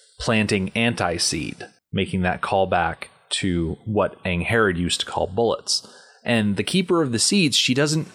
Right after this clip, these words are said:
reply verbally, she doesn't make a rebuttal. Rather,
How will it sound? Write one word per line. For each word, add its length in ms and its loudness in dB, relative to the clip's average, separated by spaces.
reply 460 0
verbally, 560 0
she 160 0
doesn't 340 0
make 280 2
a 80 2
rebuttal. 640 0
Rather, 640 2